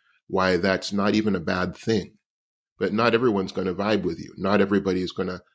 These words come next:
like what you have to offer. But my feeling is it's always better to be fully expressive. It's always better to use your voice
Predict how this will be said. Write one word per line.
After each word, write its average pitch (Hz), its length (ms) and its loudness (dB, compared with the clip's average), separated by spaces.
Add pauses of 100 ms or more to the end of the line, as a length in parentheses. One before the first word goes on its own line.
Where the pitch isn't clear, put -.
(140)
like 98 420 -2
what - 140 -6
you 90 100 -4
have 90 240 -10
to - 100 -6
offer. - 380 -6 (100)
But - 260 0 (460)
my 101 420 2
feeling 87 500 -2
is 85 200 -4
it's 87 200 -10
always 110 320 4
better 92 360 2
to 90 140 -6
be 85 160 -2
fully 95 440 2
expressive. 85 580 -6
It's 80 100 -8
always 104 340 2
better 95 300 -2
to 90 140 -8
use 92 260 -2
your 87 120 -4
voice 104 440 2